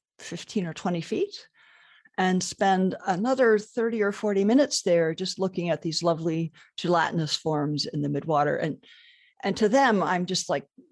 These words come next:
baiting them. I'm just, you know, "She, she could get back on the boat. We could pull up the anchor. We could go on to the next stop. What on earth is she doing there? There's, there's nothing there. Why is she still there?"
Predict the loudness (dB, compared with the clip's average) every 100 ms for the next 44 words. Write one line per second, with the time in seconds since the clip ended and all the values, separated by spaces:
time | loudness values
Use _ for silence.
0 | -4 0 0 0 0 0 -2 -2 -2 -4
1 | -6 -20 _ -14 -14 -12 -10 -10 -8 -8
2 | -6 -6 0 0 2 -2 0 -2 -2 0
3 | 0 0 -4 -8 -10 -4 -2 -2 -4 -4
4 | -2 -4 -6 -6 -6 0 2 2 0 -6
5 | -6 -4 -4 -4 -2 -2 -2 0 0 0
6 | -4 -2 -4 -4 -6 -10 -12 -8 -4 -4
7 | 0 0 0 -6 -10 -10 0 2 4 4
8 | 4 4 6 8 8 6 4 4 4 4
9 | 4 2 0 -6 -4 -2 0 0